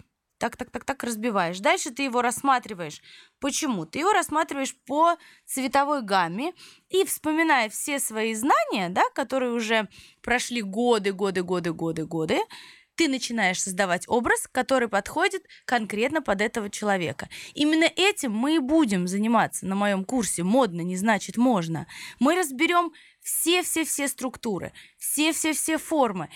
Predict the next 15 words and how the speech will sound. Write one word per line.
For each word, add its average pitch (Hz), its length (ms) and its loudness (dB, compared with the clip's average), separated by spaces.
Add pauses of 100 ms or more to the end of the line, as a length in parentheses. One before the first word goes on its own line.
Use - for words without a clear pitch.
(180)
И 262 120 0
неважно, 302 480 2
кто 233 280 -2
ты, 165 140 -8
стилист, 240 560 -4
который 254 300 0
пошёл 247 340 -2
ко 233 120 -2
мне 233 160 0
на 220 100 0
повышение, 214 720 0 (240)
или 269 180 4
ты 330 140 -2
человек, 330 520 2
который 254 440 0